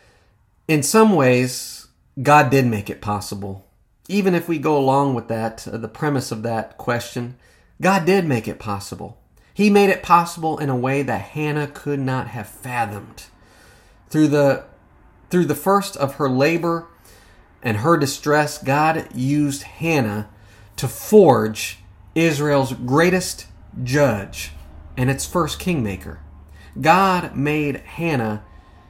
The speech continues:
incredibly low in so many ways,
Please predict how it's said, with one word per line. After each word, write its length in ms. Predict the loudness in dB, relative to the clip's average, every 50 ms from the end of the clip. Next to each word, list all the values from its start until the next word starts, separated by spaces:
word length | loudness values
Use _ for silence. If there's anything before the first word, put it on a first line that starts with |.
| -20 -20 -8 -2
incredibly 1120 | 0 0 0 -2 -4 -10 -2 2 4 4 6 6 4 4 2 2 0 0 -2 -2 -4 -6 -8
low 720 | -6 -2 0 2 4 4 4 2 2 0 -4 -8 -10 -14 -20 -20 -20 _ -6
in 100 | -6 -4
so 240 | -4 -2 -2 0 0
many 200 | 2 2 0 0
ways, 720 | 0 -2 -4 -4 -6 -8 -12 -14 -16 -16 -16 -16 -16 -20